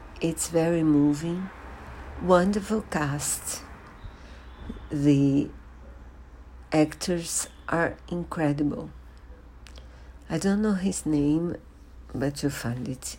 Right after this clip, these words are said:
easily. We see him, um,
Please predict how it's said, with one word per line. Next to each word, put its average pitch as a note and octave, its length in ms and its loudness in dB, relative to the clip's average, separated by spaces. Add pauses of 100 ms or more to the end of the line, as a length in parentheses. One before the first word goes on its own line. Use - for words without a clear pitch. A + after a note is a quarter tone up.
easily. D#3 680 2 (1400)
We F3 160 6
see G3+ 460 4
him, D#3 520 2 (2750)
um, C#3+ 760 0